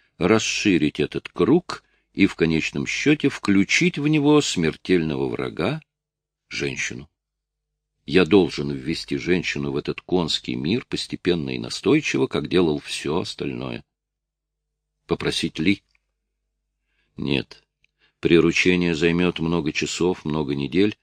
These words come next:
а она и остальные служанки дни напролёт заняты в доме. И так дело осложнялось. Внезапно меня осенило,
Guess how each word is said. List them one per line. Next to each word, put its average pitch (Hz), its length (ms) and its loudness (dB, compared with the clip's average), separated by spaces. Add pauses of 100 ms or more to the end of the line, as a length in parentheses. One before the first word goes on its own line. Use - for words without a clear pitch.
(420)
а 78 180 2
она 104 300 4
и 101 60 6
остальные 90 540 2
служанки 101 600 0
дни 85 320 2
напролёт 107 500 2
заняты 82 400 -2
в 76 120 -10
доме. 64 400 -4 (800)
И 71 100 -4
так 92 220 0
дело 87 220 0
осложнялось. 78 800 -4 (440)
Внезапно 110 540 4
меня 113 400 4
осенило, 101 800 4